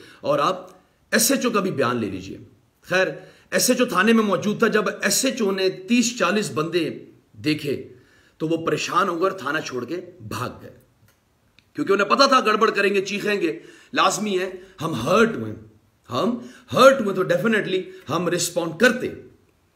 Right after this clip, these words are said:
खैर, मैंने कोई पचास से जाहिद कॉल,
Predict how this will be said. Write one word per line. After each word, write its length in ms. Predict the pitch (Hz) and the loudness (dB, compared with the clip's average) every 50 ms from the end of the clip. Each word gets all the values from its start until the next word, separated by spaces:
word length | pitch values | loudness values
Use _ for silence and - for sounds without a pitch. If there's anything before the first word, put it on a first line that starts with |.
| _ _ _ - | _ _ _ -4
खैर, 320 | 175 190 196 196 196 - - - - - - - - - _ - | -2 0 0 0 -2 -6 -12 -18 -20 -20 -20 -20 -20 -20 _ -10
मैंने 360 | 104 123 160 202 220 208 190 175 - - - - - _ _ _ _ _ _ _ _ _ _ _ _ _ _ _ _ | -4 0 0 2 2 2 0 -2 -4 -8 -14 -20 -20 _ _ _ _ _ _ _ _ _ _ _ _ _ _ _ _
कोई 80 | - 180 | -2 0
पचास 460 | - 185 - - 196 202 226 226 - | 0 -2 0 2 4 4 4 2 0
से 60 | 233 | -2
जाहिद 400 | 214 - 185 175 180 214 254 - | -2 0 2 2 2 2 2 0
कॉल, 360 | - 165 139 120 113 107 - | -2 -2 -2 -2 -2 -4 -6